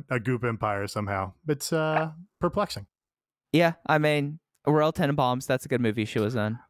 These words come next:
Speaker 1: That's the other one, yeah.
Speaker 2: Yeah, okay,
Speaker 1: That's the
Speaker 2: that's
Speaker 1: one
Speaker 2: fair.
Speaker 1: where it's like, "Oh, wow, she actually brought something to this role," instead of being like, "Well, here's Gwyneth Paltrow."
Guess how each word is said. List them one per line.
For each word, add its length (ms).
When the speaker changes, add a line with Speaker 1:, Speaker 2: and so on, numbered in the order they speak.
Speaker 1:
That's 240
the 80
other 120
one, 140
yeah. 140
Speaker 2:
Yeah, 240
okay, 160
Speaker 1:
That's 180
the 60
Speaker 2:
that's 100
Speaker 1:
one 80
Speaker 2:
fair. 80
Speaker 1:
where 100
it's 120
like, 180
"Oh, 220
wow, 340
she 240
actually 600
brought 360
something 380
to 100
this 220
role," 320
instead 240
of 100
being 200
like, 240
"Well, 140
here's 180
Gwyneth 300
Paltrow." 340